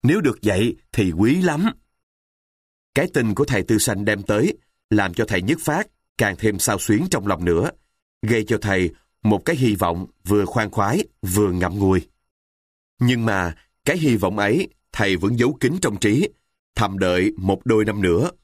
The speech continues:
cô Thiện Tú học rồi sẽ hay. Ngày qua tháng lại, thầy Nhất Phát dạy học đã gần mãn năm. Vì người ta ít yêu thầy, và cũng vì thầy không chịu chơi như người ta, nên thầy có ngày giờ mà lo phận sự.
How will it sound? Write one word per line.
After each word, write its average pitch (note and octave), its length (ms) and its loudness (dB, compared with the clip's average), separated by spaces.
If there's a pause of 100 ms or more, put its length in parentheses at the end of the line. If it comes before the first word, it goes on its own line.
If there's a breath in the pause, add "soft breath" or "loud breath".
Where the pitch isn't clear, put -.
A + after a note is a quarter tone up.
(140)
cô G#2+ 200 2
Thiện G2 160 0
Tú A#2+ 160 2
học G#2+ 240 -4 (180)
rồi F#2 240 2
sẽ A2 180 0
hay. B2 340 -2 (1120)
Ngày A2 180 -2
qua G#2 240 -2
tháng C3 220 -4
lại, F2 320 0 (220)
thầy G2 160 -2
Nhất A#2+ 180 -2
Phát C#3 260 -4 (140)
dạy G2 280 0
học F#2 220 -2 (300)
đã G2+ 260 0
gần F#2+ 220 0
mãn F2 220 -2
năm. G#2+ 240 -2 (840)
Vì A2 220 2
người G2+ 140 2
ta G#2+ 380 0
ít F#3+ 160 -4
yêu A2+ 220 2
thầy, G2 340 -2 (260)
và G2+ 160 0
cũng C3+ 220 -2
vì A#2 140 2
thầy F#2 260 -2
không A2 200 -4
chịu F#2+ 220 0
chơi G#2+ 220 2
như G#2 160 0
người G2 160 0
ta, G2+ 300 -4 (440)
nên A#2 180 0
thầy F#2+ 220 0
có D#3 160 -2
ngày A2+ 200 -2
giờ F#2 280 0 (220)
mà F#2+ 160 0
lo G2 260 0
phận F#2 200 -4
sự. F#2 360 0